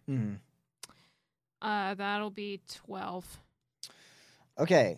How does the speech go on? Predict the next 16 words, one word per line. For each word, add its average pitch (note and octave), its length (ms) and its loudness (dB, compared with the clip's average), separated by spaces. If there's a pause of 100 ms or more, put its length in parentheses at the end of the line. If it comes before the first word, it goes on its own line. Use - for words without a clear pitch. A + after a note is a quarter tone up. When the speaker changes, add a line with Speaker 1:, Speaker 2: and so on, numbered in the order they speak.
(140)
Speaker 1:
so C#3+ 400 8
you C3 160 2
cast F3+ 240 8
a G3 60 2
spell F#3 180 8
magic, B2+ 560 8
and A2+ 320 2
he G#2+ 140 -4
stops C3+ 340 6
in C#3+ 80 2
his B2+ 140 2
track A2 400 4
for G2+ 920 2
a - 80 -6
little C3+ 320 6
bit, A2 340 4